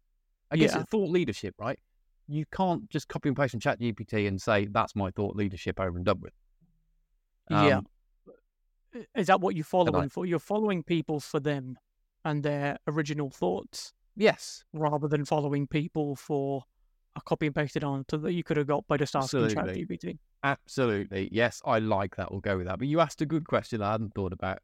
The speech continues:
Speaker 1: but I'm still annoyed by it.
Speaker 2: Yeah, I'm, I'm, I'm still not sure what my position is on it, to be honest. I mean, I, I, I know what you mean. You can obviously co-, see it <laughs>
Speaker 1: Yeah.
Speaker 2: when it happens.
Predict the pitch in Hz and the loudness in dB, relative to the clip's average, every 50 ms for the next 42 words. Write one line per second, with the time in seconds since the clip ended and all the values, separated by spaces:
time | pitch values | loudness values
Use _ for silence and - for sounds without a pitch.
0 | _ - 95 104 107 101 - - - - _ 151 135 117 107 98 98 92 92 90 | _ -10 -6 -4 -4 -4 -4 -6 -10 -4 _ 2 4 4 4 2 2 0 -2 -4
1 | 85 82 95 90 87 - - _ _ _ _ _ _ 240 262 262 220 - - 226 | -6 -8 -12 -10 -10 -12 -12 _ _ _ _ _ _ 4 6 6 6 6 4 4
2 | 254 220 233 240 254 233 247 - - 320 311 254 214 254 226 202 202 208 196 175 | 4 4 4 2 4 2 0 0 0 -4 -4 -2 -2 0 -2 0 0 0 0 0
3 | - 196 180 226 - - 190 190 240 233 175 151 - - - - - 214 - - | -2 0 0 0 2 2 2 2 2 2 0 -2 -4 -4 -6 -6 -6 -6 -6 -4
4 | - 196 - 185 165 170 170 170 170 - - - - - - - _ _ _ _ | -4 -4 -4 -2 -2 0 0 0 0 0 -4 -8 -10 -10 -12 -16 _ _ _ _
5 | _ _ - 233 226 233 247 226 196 165 165 156 151 - - 180 202 220 196 185 | _ _ 0 4 4 6 4 4 4 2 0 0 0 0 0 0 0 0 -2 -2
6 | - 190 170 147 - 190 - - - 208 202 - - 196 165 147 147 - - - | -2 -4 -4 -2 -2 -4 -4 -4 -8 -10 -10 -4 -4 -4 -2 -2 -6 -6 -8 -12
7 | _ _ _ _ _ - 208 - - 247 220 196 170 175 180 180 175 165 - - | _ _ _ _ _ -4 -2 -2 0 2 2 2 2 2 2 2 2 0 0 -4
8 | 147 143 147 170 - - | -6 -6 -8 -10 -12 -14